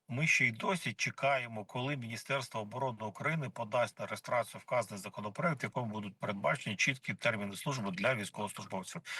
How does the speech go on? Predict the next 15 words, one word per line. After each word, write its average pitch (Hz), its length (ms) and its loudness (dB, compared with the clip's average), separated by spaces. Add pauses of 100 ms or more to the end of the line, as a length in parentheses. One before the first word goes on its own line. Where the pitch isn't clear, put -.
(120)
Чому 156 300 2
цього 139 260 4
не 131 140 4
робить 131 300 2
профільний 117 540 2
комітет, 117 580 0
ми 127 80 -2
вже, 113 160 -2
е, 117 280 -2
багато 113 300 0
разів 104 220 -6
по-, - 140 -14 (240)
пояснювали. 113 540 4
Я 147 120 6
знову 123 240 2